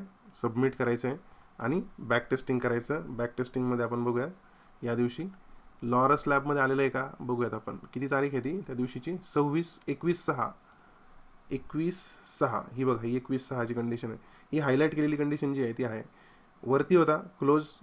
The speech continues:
मागच्या दिवसाचा आणि दुसऱ्या दिवसाचा क्लोज जो आहे तो खाली आहे, त्याच्यामुळे क्रॉस बिलो, त्याच्यानंतर हा छोटासा ट्रेड जो आहे तो झालेला आहे, फारसा नाही मोठा. त्याच्यानंतर ओएनजीसी रँडम बघूयात आपण. ओएनजीसी एकवीस तारखेला हा ठिकाणी इथून सुद्धा छोटा ट्रेड झालेला आहे. त्यानंतर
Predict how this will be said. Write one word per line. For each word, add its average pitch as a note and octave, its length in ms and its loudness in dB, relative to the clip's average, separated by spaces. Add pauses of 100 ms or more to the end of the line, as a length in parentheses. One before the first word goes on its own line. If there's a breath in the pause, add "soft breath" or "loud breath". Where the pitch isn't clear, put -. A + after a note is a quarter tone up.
(640)
मागच्या C3 300 0
दिवसाचा C#3+ 300 0
आणि C3 160 -2
दुसऱ्या C3+ 220 0
दिवसाचा C#3 260 0
क्लोज C3+ 220 2
जो C3+ 80 0
आहे B2 60 2
तो C3 120 0
खाली A#2+ 220 2
आहे, C3 100 4
त्याच्यामुळे C3 400 -4
क्रॉस C3+ 280 2
बिलो, C#3+ 260 0
त्याच्यानंतर C3 380 -2
हा C3+ 160 -6 (200)
छोटासा C3 260 -4 (200)
ट्रेड B2+ 180 -2
जो C3 80 2
आहे B2 60 2
तो C3 60 -2
झालेला A2+ 280 -2
आहे, A2 140 -10
फारसा B2 260 -2
नाही C#3 140 -2
मोठा. B2+ 240 -4 (680 soft breath)
त्याच्यानंतर B2+ 380 0
ओएनजीसी C3+ 540 0
रँडम B2+ 380 0
बघूयात B2+ 240 2
आपण. A#2 200 -4 (1000 soft breath)
ओएनजीसी C3+ 440 0 (180)
एकवीस E3+ 360 -2
तारखेला D#3 420 2 (300)
हा C#3 80 0
ठिकाणी C3+ 360 0 (440)
इथून C#3 240 -2
सुद्धा C3 280 -2
छोटा B2+ 160 -2 (120)
ट्रेड B2+ 140 0
झालेला A#2 240 0
आहे. A2+ 160 -8 (800 soft breath)
त्यानंतर B2+ 320 -2